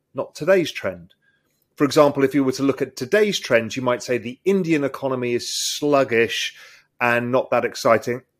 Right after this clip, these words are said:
<coughs> filled with bureaucracy. When you look at the secular trend, you say average age of twenty-eight, growing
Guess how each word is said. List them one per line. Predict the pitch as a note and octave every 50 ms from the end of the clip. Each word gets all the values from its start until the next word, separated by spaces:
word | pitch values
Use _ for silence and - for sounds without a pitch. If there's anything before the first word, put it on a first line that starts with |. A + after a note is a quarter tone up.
| _
<coughs> | - - - - - - - _ _ _ _ _
filled | - D3 C3 A#2 B2
with | B2+ C3 C3 - - - _
bureaucracy. | D3+ D#3 F3 G3+ F#3+ - - C#3 B2 - - G#2+ F#2 - - _ _ _ _ _ _ _ _ _ _ _ _ _ _
When | - C3 C#3
you | C#3 C#3
look | E3 E3+ -
at | E3 -
the | C#3 A#2+
secular | - - - - C4 B3+ - - G3+ D3+ C#3
trend, | - - - A#2 A#2+ C#3+ F3 E3 C3
you | C#3 C3
say | - - D3 C#3 C3+ C3+ B2 - _ _ _ _ _ _ _ _ _ _ _ _ -
average | E3+ F#3 E3+ E3 C#3 D3
age | D3 C#3+ C3+ -
of | G#2+ -
twenty-eight, | - - - D3+ C#3 B2+ A#2+ A2 B2 F3 F#3 - - - - _ _ _ _ _ _ _ _ _ _ _ _ _ _ _ _ _ _ _ _
growing | - D#3+ E3 F3 F#3 F3